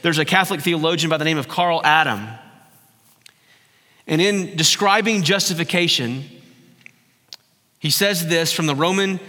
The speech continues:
Catholic's view. He says this, "We have not only the certainty of forgiveness, but also the severe imperative, like the commandments and the doctrine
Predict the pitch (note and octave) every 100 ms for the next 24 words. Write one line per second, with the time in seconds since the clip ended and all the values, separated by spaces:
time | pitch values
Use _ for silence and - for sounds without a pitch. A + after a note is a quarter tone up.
0 | - - - F#3+ F3 F3 D#3+ - C3+ D#3
1 | B2 G#2+ D3+ F3 D#3+ C3 G2+ - - -
2 | - - _ _ _ _ _ _ _ _
3 | _ - F#3+ A3 B3 A#3 A3+ - G#3 A3
4 | G3+ E3+ D#3+ C#3+ - - G#3 G#3 F#3 F3
5 | F#3 E3+ D3+ D3+ C3+ F3 D#3 A2 G#2 C#3
6 | - - - - _ _ _ _ _ _
7 | - - F3 G3+ B3+ - A#3 G3+ F#3+ -
8 | E3+ F3 A3 A3 D#3+ C3+ - A3 A3 B2+
9 | A2 B2+ - - - - F3 F3 - D#3+
10 | E3+ E3+ E3+ G#3+ A#3+ F#3+ C3 A#2+ C3 -
11 | - - - E3+ D#3+ C#3 B2 F#3 G#3+ -
12 | G#3+ G3+ F#3+